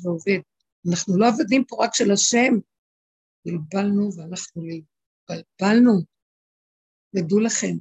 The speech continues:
אם תתרכזו בנקודה, ותחיו באצילות של העקב ופשטות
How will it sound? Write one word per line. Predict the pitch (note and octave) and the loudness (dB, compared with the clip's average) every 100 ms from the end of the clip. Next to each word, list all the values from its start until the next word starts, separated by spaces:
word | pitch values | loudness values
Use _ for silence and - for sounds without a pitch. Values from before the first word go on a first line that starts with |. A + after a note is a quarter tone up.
| - _ _ _ - | -10 _ _ _ -6
אם | G3 | -4
תתרכזו | - G3+ G3+ - - G3 | -4 -4 -8 -8 -4 -4
בנקודה, | G3+ G3+ G3+ G#3 D3+ F3+ F#3+ _ _ _ _ _ _ _ | -2 -6 -6 -14 -14 -12 -12 _ _ _ _ _ _ _
ותחיו | - - A3+ G3+ | -16 -10 -6 -6
באצילות | G3+ F#3+ - G#3 F#3+ G#3 | -8 -10 -6 -4 -6 -6
של | - G3 | -6 -6
העקב | F3 E3 - G3 F#3+ | -6 -8 -6 -6 -4
ופשטות | F3 - - - G#3+ | -8 -8 -8 -6 -6